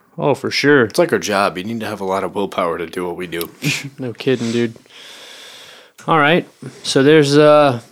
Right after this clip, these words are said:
Speaker 1: there's some physical goals. What kind of, uh, other goals were you hinting at?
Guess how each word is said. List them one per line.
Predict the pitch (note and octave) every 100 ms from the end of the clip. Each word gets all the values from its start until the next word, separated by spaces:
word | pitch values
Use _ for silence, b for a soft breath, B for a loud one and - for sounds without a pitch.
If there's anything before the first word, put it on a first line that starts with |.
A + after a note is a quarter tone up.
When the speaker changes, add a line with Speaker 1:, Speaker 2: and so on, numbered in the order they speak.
| -
Speaker 1:
there's | D3 C#3
some | - D3 C3 B2+ _
physical | - E3+ D#3 D3
goals. | B2+ C#3 C#3+ C#3+
What | C#3+ B2+
kind | C#3+ C#3 C3+
of, | C3 C3+
uh, | C#3 C3+ C3 B2+ b b b b b -
other | C#3+ D3
goals | B2 A#2+ A2+ A#2+
were |
you | A#2 A2+
hinting | A2+ A2+ A2+
at? | A2+ A2